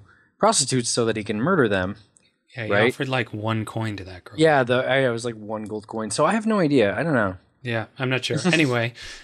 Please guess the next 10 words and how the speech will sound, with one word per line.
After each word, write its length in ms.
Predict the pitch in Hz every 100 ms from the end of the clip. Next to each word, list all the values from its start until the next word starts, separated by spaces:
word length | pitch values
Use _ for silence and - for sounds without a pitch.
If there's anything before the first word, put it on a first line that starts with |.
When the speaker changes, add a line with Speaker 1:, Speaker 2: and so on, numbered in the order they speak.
| - -
Speaker 2:
th-, 120 | 151
neither 340 | 147 151 151 139
here 120 | 143
nor 160 | 123 110
there. 300 | 107 117 - - - -
In 120 | 147
the 100 | 147
hotel 320 | 147 160 165
room, 440 | 165 160 156 147 - 139
uh, 460 | 123 117 110 107